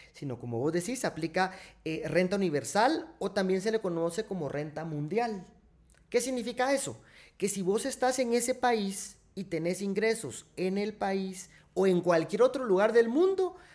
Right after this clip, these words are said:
vas a tener que ir a reportar a la sat,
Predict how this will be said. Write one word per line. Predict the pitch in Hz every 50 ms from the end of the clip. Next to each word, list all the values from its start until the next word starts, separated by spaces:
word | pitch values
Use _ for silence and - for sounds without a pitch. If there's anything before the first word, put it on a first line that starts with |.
| - _ -
vas | 156 156 208 220 240 -
a | 277 277 269
tener | - 190 175 180 202 214 -
que | - 220
ir | 220 226 233
a | 240
reportar | 240 240 233 - 160 143 - - - 185 208 240 277 262 - - - _ _ _ _ _
a | - 165 165
la | 165 156 139
sat, | - - 220 240 277